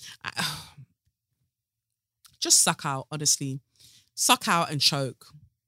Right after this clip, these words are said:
Yeah? Choke. That's all I've got. Whew. <sighs> You'll notice I haven't mentioned anything about the Birmingham live show because, again, they took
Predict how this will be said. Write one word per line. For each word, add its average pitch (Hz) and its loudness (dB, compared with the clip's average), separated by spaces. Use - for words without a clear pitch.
Yeah? 202 2
Choke. 123 -6
That's 160 4
all 147 -2
I've 135 -10
got. 127 -10
Whew. 466 10
<sighs> 180 -2
You'll 196 4
notice 247 4
I 214 2
haven't 190 -2
mentioned 160 -2
anything 151 -6
about 143 -6
the 160 -16
Birmingham 139 -6
live 135 -4
show 131 -2
because, 156 -2
again, 190 2
they 170 0
took - -4